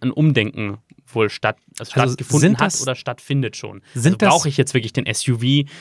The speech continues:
Speaker 1: Brauche ich jetzt wirklich den, äh, den, den jährlichen Flug, äh,
Speaker 2: Also,
Speaker 1: die jährliche
Speaker 2: um mal
Speaker 1: Flugreise
Speaker 2: kurz zu
Speaker 1: und so
Speaker 2: fragen,
Speaker 1: weiter?
Speaker 2: ich ziehe gerade in Zweifel, ob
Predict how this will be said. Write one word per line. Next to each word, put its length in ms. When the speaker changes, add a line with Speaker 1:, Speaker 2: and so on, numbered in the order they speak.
Speaker 1:
Brauche 300
ich 100
jetzt 180
wirklich 320
den, 280
äh, 300
den, 180
den 540
jährlichen 340
Flug, 400
äh, 300
Speaker 2:
Also, 160
Speaker 1:
die 160
jährliche 280
Speaker 2:
um 60
mal 80
Speaker 1:
Flugreise 100
Speaker 2:
kurz 140
zu 100
Speaker 1:
und 40
so 60
Speaker 2:
fragen, 160
Speaker 1:
weiter? 100
Speaker 2:
ich 160
ziehe 320
gerade 240
in 100
Zweifel, 600
ob 200